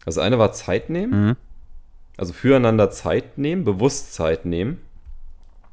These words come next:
Speaker 1: Na, weil auch, du musst dir ja Zeit nehmen, wenn du jetzt, also jemanden wertschätzen möchtest, geht das nicht in zwei Sekunden.
Speaker 2: Mhm.
Speaker 1: So, also Wertschätzung hat im, oftmals auch einfach was mit, mit Zeit zu tun. Und Zeit ist ja des Menschen höchstens Gutes, deswegen,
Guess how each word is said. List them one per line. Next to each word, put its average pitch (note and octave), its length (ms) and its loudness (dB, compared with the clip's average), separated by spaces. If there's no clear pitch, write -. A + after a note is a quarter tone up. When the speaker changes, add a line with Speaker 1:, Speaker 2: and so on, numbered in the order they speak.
Speaker 1:
Na, G#2 100 4
weil G#2+ 140 6
auch, - 260 0
du G#2+ 120 0
musst A2 180 2
dir A2+ 60 4
ja F#2 140 6
Zeit E2+ 260 0
nehmen, F2+ 140 0
wenn F2+ 60 2
du F2+ 220 0
jetzt, - 340 -6
also F2+ 140 -2
jemanden F#2 320 0
wertschätzen G2+ 460 0
möchtest, G#2 300 0
geht G2+ 120 0
das G2 120 2
nicht F#2+ 120 -2
in F2 80 -4
zwei E2+ 180 -2
Sekunden. F2+ 520 0
Speaker 2:
Mhm. G2 100 0
Speaker 1:
So, - 120 -2
also F2 220 -2
Wertschätzung G#2+ 440 2
hat G2+ 120 2
im, G2+ 220 0
oftmals G#2+ 520 0
auch F#2+ 140 -2
einfach F2+ 260 -2
was F#2 200 -2
mit, - 320 -4
mit F#2+ 180 -8
Zeit - 340 -4
zu - 200 -10
tun. D#2 440 -10
Und F2 360 -6
Zeit F2 260 -2
ist - 140 -6
ja F#2+ 220 4
des F2+ 140 -4
Menschen F#2+ 300 -2
höchstens F2+ 400 -4
Gutes, C3 360 -2
deswegen, G2 440 -2